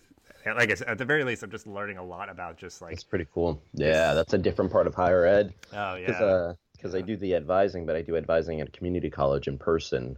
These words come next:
Speaker 2: which is its own kind of, um, it's its own thing because it's a different student population. And then I can only imagine, 'cause I have interest in online ed research-wise, so thinking about just technology use in higher ed and being an online program manager, I imagine that changes things.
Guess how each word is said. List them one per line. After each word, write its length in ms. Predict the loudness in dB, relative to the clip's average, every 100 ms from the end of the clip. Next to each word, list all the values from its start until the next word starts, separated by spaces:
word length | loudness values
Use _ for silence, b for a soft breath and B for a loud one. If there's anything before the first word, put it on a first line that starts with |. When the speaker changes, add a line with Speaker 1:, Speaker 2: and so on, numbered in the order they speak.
| -2
Speaker 2:
which 180 | 0
is 160 | 0 2
its 180 | 2 2 2
own 500 | 4 4 2 0 -4 -12 _ _ _ _ -4
kind 160 | -2
of, 100 | 0
um, 380 | 2 0 -2 -6 -6
it's 180 | -6
its 100 | -4 2
own 200 | 4 4
thing 340 | 4 4 4
because 260 | 0 -4 -6
it's 140 | -4
a 60 | -2
different 320 | -2 0 -4
student 280 | -2 -2 0
population. 760 | -2 0 2 2 2 -2 -4 -10 _ _ _
And 180 | -4 0
then 80 | 2
I 80 | 2
can 160 | 2
only 240 | 2 2 2
imagine, 680 | 2 2 2 0 0 -2 -6 _ _
'cause 140 | -2 2
I 60 |
have 100 | 4
interest 340 | 2 0 -4 -2
in 60 |
online 320 | 0 0 0 2
ed 220 | 0 0 -4
research-wise, 720 | -4 0 0 4 4 4 0 _ _ _ _ _
so 120 | -2
thinking 300 | 0 2 2
about 320 | 2 2 0 _ _ -14
just 200 | -12 -6
technology 520 | -4 -2 0 0 -2
use 240 | -2 -2
in 60 | -2
higher 280 | -2 2 4
ed 260 | 4 2
and 240 | -2 -6 -10 -16 _
being 200 | 0 2
an 60 | 2
online 320 | 2 0 0
program 300 | 2 2 2
manager, 380 | 0 -2 0 0
I 40 |
imagine 320 | 0 0 0 0
that 160 | -2
changes 480 | -2 0 0 0 -2
things. 500 | -2 -2 -2 -4 -10